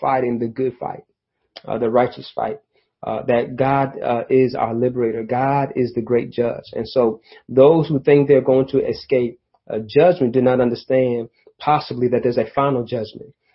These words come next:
There's a final say-so. And eternity is a long time. And so you might be thinking you're getting away now, but Christ is gonna show up. And we're gonna find out. And that's what it says to us, right? He says that, verse twenty-eight, "Don't be intimidated in any way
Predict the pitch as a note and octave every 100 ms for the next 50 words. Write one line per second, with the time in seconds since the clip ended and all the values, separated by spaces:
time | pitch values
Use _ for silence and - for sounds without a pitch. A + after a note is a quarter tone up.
0 | _ C3 B2+ C3 C#3+ D3 C#3+ - B2 B2
1 | - A#2 - _ _ C3+ C3 B2+ B2+ D#3+
2 | D3+ C3+ B2 A#2 G#2+ A2+ B2 B2+ C3 C3
3 | - A2+ G2 A2+ G#2+ B2 A#2+ - - A#2+
4 | C#3 D3 D3+ D#3 F#3 A3 G3 E3+ F#3+ F3
5 | E3 C#3+ D3 D#3+ D3+ C#3+ C#3 B2+ C#3 C#3
6 | G#2 A2+ A2+ - - - - C3 C#3 C#3
7 | C3 - B2+ C3+ F3+ - _ _ _ _
8 | - C3+ D#3+ F#3 - - - E3+ G3 -
9 | C#3+ F3 F3+ E3+ D#3+ G#3+ A#3+ - - -
10 | C#3+ D#3 D#3 F#3+ F3 D#3+ C#3 - - _
11 | _ _ _ _ _ _ _ - C3+ D#3
12 | - E3+ E3 - _ _ D3+ G3 G#3+ G#3+
13 | G3+ D#3 - - C4 A#3 C#3+ A2 - -
14 | _ _ _ _ D#3 C#3+ F3+ C4 B3+ F3
15 | B2+ -